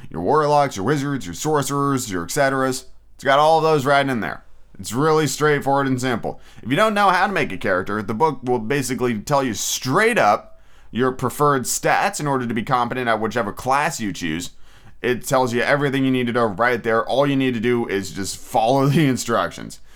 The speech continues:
It's pretty simple. But let's say, uh, you've played D and D a couple of times before,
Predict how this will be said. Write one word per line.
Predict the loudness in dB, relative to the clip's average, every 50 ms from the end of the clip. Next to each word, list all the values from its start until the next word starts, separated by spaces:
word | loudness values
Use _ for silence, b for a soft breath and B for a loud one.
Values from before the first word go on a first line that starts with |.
| b b b
It's | -4 -4 -2
pretty | -2 -2 -2 -2 0
simple. | -2 -2 -2 -2 -4 -6 -4 0
But | 2 2 2 2 2
let's | 2 2 2 0
say, | 0 0 0 2 0 0 -2 b b b b b b b b -2
uh, | 2 2 4 4 2
you've | 0 0 0
played | 0 2 2 2 2
D | 2 2 2 2
and | 2 2
D | 0 0 0 2 0 0 -2 -4 -10 -18 -20 -20 -20 -20 -18 -4 0
a | 0 0 2
couple | 2 0 0 0 -2 -4
of | -2
times | -2 -2 -2 -2 -4 -6
before, | -10 -10 -8 -6 -4 -2 0 0 -2 -2 -4